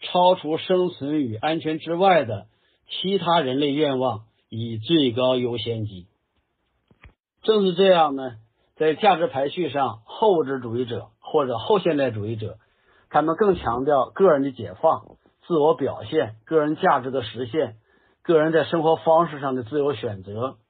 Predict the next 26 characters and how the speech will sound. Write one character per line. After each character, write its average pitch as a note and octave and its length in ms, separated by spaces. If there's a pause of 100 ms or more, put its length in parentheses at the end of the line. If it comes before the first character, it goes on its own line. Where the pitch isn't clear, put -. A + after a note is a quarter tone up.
(540)
啊， B2 460
以 C3 320
精 D#3 220
神 D3 160
品 A2 280
质 C#3 140
为 C#3+ 180
核 C3+ 220
心 C#3 260
的 B2+ 240 (280)
生 D3 140
活 D3 140
质 E3 240
量、 B2+ 240
和 C#3+ 180
谐 C3 140
的 C#3 140
人 C3 180
际 C#3 140
关 D3+ 220
系、 B2+ 120
优 D3+ 160
美 C#3 120
的 G#2+ 120
环 A2 280
境、 D3 180